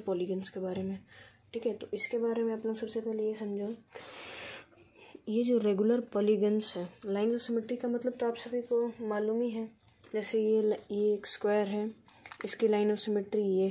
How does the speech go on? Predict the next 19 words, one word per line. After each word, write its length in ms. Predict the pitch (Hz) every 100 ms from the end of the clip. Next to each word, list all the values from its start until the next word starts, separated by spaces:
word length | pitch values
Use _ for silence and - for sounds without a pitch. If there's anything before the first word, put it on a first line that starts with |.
| 190
है, 140 | 214 - - _ _ - 202
ज-, 160 | 190 - -
overlap 420 | 196 196 202 202
कर 160 | - 214
गया 260 | 226 240 190 - - - - - - - -
और 320 | 190 185 180
बीच 320 | 180 202 196 214
में 80 |
एक 120 | 202 196
line 240 | 196 208
बन 120 | 214
गई, 80 | 226
वही 160 | 196 196
line 300 | 185 185 190
of 120 | -
symmetry 320 | 180 175 185
है। 140 | 180 190
ठीक 180 | 233
है, 120 | 254